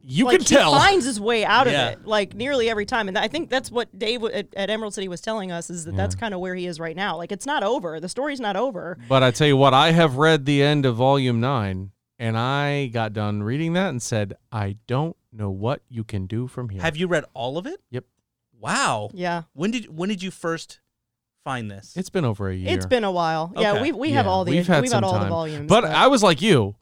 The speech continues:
Speaker 1: Once I picked up volume one and I put it down, I said,
Speaker 3: Oh, yeah.
Speaker 1: "Okay, volume
Speaker 3: Like, I'm reading
Speaker 1: two."
Speaker 3: volume two this weekend, probably. I'm probably
Speaker 1: Yeah.
Speaker 3: gonna go to Emerald City and
Speaker 1: That's
Speaker 3: grab
Speaker 1: good.
Speaker 3: it.
Speaker 2: Yeah.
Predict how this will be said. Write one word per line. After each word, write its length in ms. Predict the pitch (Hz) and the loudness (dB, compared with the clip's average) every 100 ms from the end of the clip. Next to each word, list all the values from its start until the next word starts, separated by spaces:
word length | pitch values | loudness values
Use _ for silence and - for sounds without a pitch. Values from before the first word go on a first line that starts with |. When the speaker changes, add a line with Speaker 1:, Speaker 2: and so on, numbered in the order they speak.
| _ 131 | _ 0
Speaker 1:
Once 240 | 139 156 | 2 4
I 120 | 190 | 2
picked 280 | 196 208 190 | 2 0 2
up 180 | 185 - | 0 0
volume 400 | 135 151 160 165 | 0 2 2 2
one 260 | 139 110 110 | 2 2 0
and 140 | 117 110 | -2 -2
I 60 | |
put 180 | 110 143 | 0 0
it 60 | 131 | 0
down, 180 | 120 | 0
I 40 | 110 | -2
said, 120 | 110 | -4
Speaker 3:
Oh, 60 | 135 | -4
yeah. 80 | 160 139 113 | -2 -2 -2
Speaker 1:
"Okay, 300 | - 160 202 | -4 -6 -6
volume 340 | 131 110 101 101 | -4 -2 0 0
Speaker 3:
Like, 120 | 190 | 2
I'm 100 | 208 | 4
reading 200 | 240 208 | 4 2
Speaker 1:
two." 80 | 214 | 2
Speaker 3:
volume 240 | 185 185 | 2 2
two 140 | 175 170 | -2 -8
this 160 | 139 | -8
weekend, 320 | 117 110 104 104 | -12 -12 -12 -12
probably. 440 | 101 101 104 101 | -14 -14 -18 -16
I'm 80 | 107 | -6
probably 180 | 113 104 | 0 0
Speaker 1:
Yeah. 60 | 90 | 0
Speaker 3:
gonna 160 | 113 | -6
go 80 | 110 | -6
to 80 | 107 | -8
Emerald 260 | 104 101 | -8 -12
City 220 | - 104 101 | -12 -14 -12
and 80 | |
Speaker 1:
That's 80 | 98 | -12
Speaker 3:
grab 140 | 95 101 | -12 -16
Speaker 1:
good. 80 | - | -14
Speaker 3:
it. 100 | |
Speaker 2:
Yeah. 140 | 160 | -14